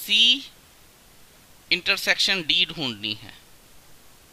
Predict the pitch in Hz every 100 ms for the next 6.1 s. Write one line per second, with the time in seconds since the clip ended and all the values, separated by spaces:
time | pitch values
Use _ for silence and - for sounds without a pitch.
0 | - - - - - - - - - 160
1 | - 165 156 151 147 185 - - - -
2 | - - - - 160 160 180 180 185 190
3 | - 220 240 - - - - - - 151
4 | 160 190 196 - 165 160 131 143 135 117
5 | - - - - - - 135 - 156 175
6 | 196